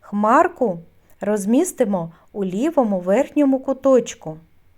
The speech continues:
Шукайте місце для хмарки.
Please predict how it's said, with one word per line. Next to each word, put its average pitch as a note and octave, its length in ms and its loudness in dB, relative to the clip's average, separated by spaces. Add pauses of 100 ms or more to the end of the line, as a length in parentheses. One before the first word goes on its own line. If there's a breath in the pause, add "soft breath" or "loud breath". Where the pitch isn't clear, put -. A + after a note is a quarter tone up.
(1080 soft breath)
Шукайте B3 640 2
місце F#3+ 380 -2
для F#3+ 160 0
хмарки. E3+ 580 -4